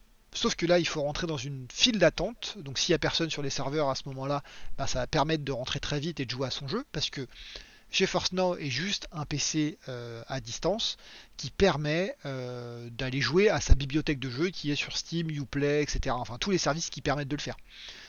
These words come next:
Parce qu'il y a des problèmes légaux, euh, qui sont un peu, euh, compliqués. Que personne n'a vraiment compris d'ailleurs, mais bon,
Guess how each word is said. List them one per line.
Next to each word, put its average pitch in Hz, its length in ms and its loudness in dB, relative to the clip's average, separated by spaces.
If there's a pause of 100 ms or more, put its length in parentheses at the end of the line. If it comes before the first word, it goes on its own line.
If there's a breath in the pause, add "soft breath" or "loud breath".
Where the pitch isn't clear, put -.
Parce - 140 -10
qu'il 135 160 -4
y 127 60 -2
a 131 40 -2
des 127 80 -4
problèmes 147 340 -4
légaux, 139 540 0
euh, 120 60 -10
qui - 160 -10
sont 127 160 -12
un 127 100 -12
peu, 139 200 -8
euh, 117 100 -12
compliqués. - 420 -10 (920)
Que - 60 -2
personne 151 280 0
n'a 147 80 -2
vraiment 131 220 -4
compris - 280 -10
d'ailleurs, 113 240 -6
mais 120 120 -12
bon, 117 60 -14